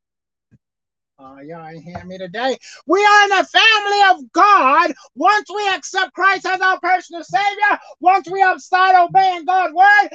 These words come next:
and asking him to direct our path, we are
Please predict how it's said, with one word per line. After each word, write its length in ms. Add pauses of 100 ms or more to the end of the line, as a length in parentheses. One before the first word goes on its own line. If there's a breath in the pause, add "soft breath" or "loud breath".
(120)
and 140
asking 380
him 140
to 140
direct 300 (100)
our 220
path, 440 (220)
we 400 (200)
are 300